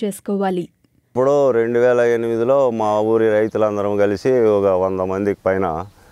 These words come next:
Speaker 2: ఇక్కడ అందరం సభ్యులుగా చేరి, రెండు సంవత్సరాల పాటు పూర్తిగా pool and sale, అంటే రైతులు మొత్తము వాళ్ళు పండించిన వేరుశనగను సేకరించడము,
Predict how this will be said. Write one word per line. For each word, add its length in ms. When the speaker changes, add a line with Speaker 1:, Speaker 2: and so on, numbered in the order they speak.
Speaker 2:
ఇక్కడ 260
అందరం 380
సభ్యులుగా 520
చేరి, 520
రెండు 260
సంవత్సరాల 640
పాటు 520
పూర్తిగా 760
pool 240
and 120
sale, 280
అంటే 280
రైతులు 400
మొత్తము 580
వాళ్ళు 260
పండించిన 460
వేరుశనగను 600
సేకరించడము, 960